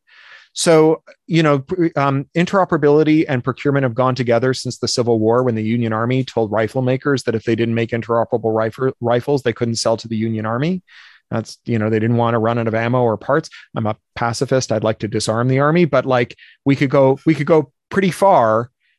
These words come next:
by, uh, just using the power of the f-, of federal procurement to do this.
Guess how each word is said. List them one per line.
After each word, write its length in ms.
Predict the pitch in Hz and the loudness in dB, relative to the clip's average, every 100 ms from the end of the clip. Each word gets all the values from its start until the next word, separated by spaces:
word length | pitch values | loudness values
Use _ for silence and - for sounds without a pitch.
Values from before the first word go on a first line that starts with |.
| _ | _
by, 460 | 131 127 123 123 127 | 0 2 2 0 0
uh, 260 | 131 123 123 | 0 0 0
just 480 | 117 135 143 151 - | -2 2 2 0 0
using 340 | 139 139 135 | 2 2 0
the 320 | 127 120 123 123 | 0 2 0 -2
power 420 | 139 135 135 139 | -2 2 4 2
of 80 | 127 | 0
the 60 | |
f-, 120 | 120 - | -6 -6
of 120 | 135 | -6
federal 300 | - 139 120 | 0 2 2
procurement 520 | 107 120 - 165 117 | -2 -8 -4 -2 -2
to 80 | 113 | -2
do 160 | 127 165 | 0 2
this. 240 | 117 - | 2 -2